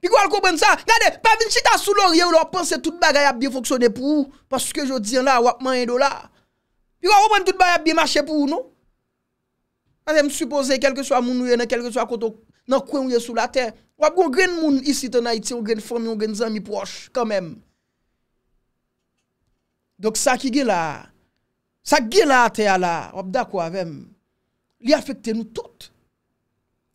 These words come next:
Eh bien, si nous d'accord, il affecte nous toutes. C'est nous toutes qui fait face à elle. Si nous d'accord, situation qui est là,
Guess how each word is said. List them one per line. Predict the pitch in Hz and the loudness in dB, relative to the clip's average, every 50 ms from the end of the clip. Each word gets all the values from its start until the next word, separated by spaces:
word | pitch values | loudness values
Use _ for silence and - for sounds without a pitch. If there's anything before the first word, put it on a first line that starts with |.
| _ _ _ _ _ _ _ _ _ _ _ _ _ _ _ _ _ _ - | _ _ _ _ _ _ _ _ _ _ _ _ _ _ _ _ _ _ 2
Eh | 339 | 4
bien, | 403 440 392 | 4 4 2
si | - - 427 | 0 0 0
nous | 440 440 453 466 480 | 0 0 0 2 4
d'accord, | 494 508 480 - - 359 349 349 | 2 2 2 4 4 4 4 4
il | 359 349 | 4 2
affecte | 320 - - 330 302 - - 294 | 2 2 -2 -6 -8 -6 -4 -2
nous | 277 277 277 - | 0 0 -2 -4
toutes. | - - - 392 381 - - - _ - - | -4 0 2 2 2 2 0 -12 _ -20 -10
C'est | - 277 285 | -4 -2 -2
nous | 285 285 | -2 -2
toutes | - - - 359 359 - - | -6 -4 -2 -2 -2 -2 0
qui | - 269 233 | -2 -2 -2
fait | - - 240 226 | 0 -4 -4 -4
face | - 269 247 - - | -2 -6 -6 -4 -2
à | 214 214 208 | -2 -2 -2
elle. | 240 233 202 185 160 120 90 - _ _ _ _ _ _ _ _ _ _ _ _ _ _ _ | -2 -4 -4 -4 -6 -12 -16 -18 _ _ _ _ _ _ _ _ _ _ _ _ _ _ _
Si | - - 427 | -4 2 2
nous | 453 453 480 494 508 480 | 2 2 2 0 0 0
d'accord, | 440 440 - 427 349 | 0 2 2 2 2
situation | - - 392 359 - 392 392 359 285 - 370 370 277 | 2 0 -6 -6 0 0 2 2 2 -2 -4 -4 -2
qui | - 370 | -2 0
est | 370 359 349 339 | 2 2 4 4
là, | 339 349 349 330 302 285 269 233 196 185 - | 6 6 6 6 6 4 4 2 0 -2 -6